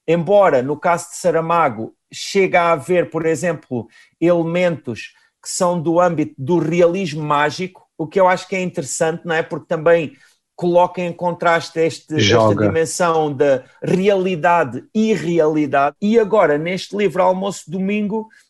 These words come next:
Speaker 1: isso é levado a um, a um certo extremo, pelo menos n-, no meu trabalho, né? Há outros autores que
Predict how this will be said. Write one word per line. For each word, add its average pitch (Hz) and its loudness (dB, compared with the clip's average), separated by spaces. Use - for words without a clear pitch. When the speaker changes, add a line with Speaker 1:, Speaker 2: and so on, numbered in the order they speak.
Speaker 1:
isso 202 -4
é 208 4
levado 175 0
a 151 -2
um, 175 -4
a 160 -2
um 175 -4
certo 175 0
extremo, 196 -2
pelo 160 -4
menos 151 -4
n-, 131 -4
no 120 -4
meu 139 0
trabalho, 147 0
né? 139 -6
Há 123 0
outros 127 -2
autores 139 2
que 113 -6